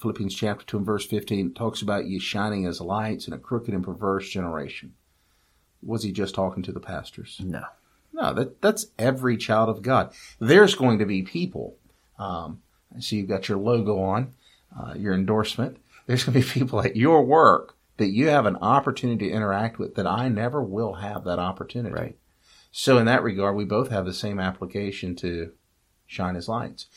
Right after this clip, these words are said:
Speaker 1: There's individuals that I'm gonna have an, an opportunity to interact with, uh, that you're not.
Speaker 2: Right.
Speaker 1: And so I think that is, we're, w-,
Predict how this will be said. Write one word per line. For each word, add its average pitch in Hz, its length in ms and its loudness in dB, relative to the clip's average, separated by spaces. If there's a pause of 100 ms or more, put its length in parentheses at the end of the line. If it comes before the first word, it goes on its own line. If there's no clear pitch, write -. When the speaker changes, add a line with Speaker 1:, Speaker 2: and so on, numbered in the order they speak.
(260)
Speaker 1:
There's 101 160 0
individuals 110 540 4
that 104 80 -2
I'm 110 140 4
gonna 107 120 2
have 101 160 -2
an, 101 380 -2
an 95 160 -4
opportunity 98 480 -2
to 95 40 -2
interact 92 400 -4
with, 101 300 -6 (680)
uh, 95 180 0
that 107 200 2
you're 120 140 4
not. 135 400 0 (260)
Speaker 2:
Right. 87 160 -8
Speaker 1:
And 95 100 -2
so 120 80 4
I 113 60 8
think 131 220 2
that 107 160 4
is, 107 340 4
we're, 110 220 2
w-, 95 240 -6